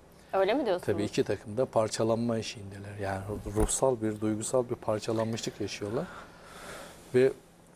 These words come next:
Speaker 2: sonu değildi bu yani. Ve, ve bu, bunu ama işte sürpriz değil benim için. Ee, en başından beri ligin beşinci, sekizinci haftasında belli oldu ki bu sezon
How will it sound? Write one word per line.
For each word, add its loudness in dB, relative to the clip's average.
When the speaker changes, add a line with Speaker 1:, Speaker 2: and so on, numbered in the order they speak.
Speaker 2:
sonu 4
değildi 6
bu 4
yani. 2
Ve, 6
ve 6
bu, 2
bunu 8
ama 8
işte 2
sürpriz 0
değil 2
benim -2
için. 0
Ee, -2
en 6
başından 6
beri 8
ligin 4
beşinci, 2
sekizinci 4
haftasında 2
belli 6
oldu 6
ki 2
bu 0
sezon 6